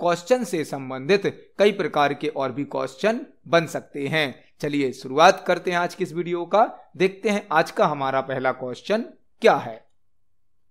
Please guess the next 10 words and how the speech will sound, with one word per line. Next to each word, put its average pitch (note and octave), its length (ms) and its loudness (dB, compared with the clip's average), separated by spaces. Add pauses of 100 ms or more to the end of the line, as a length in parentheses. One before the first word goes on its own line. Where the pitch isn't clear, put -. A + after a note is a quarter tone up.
(680)
पहला G3 220 6
क्वेश्चन G3 400 -2
हमसे G3 220 -4
पूछा F#3+ 320 -2
गया F3+ 220 0
है, G3 240 4 (440)
कंप्यूटर G#3+ 600 2
में F3+ 320 -2 (280)
सबसे A3 560 0
छोटी E3 760 -6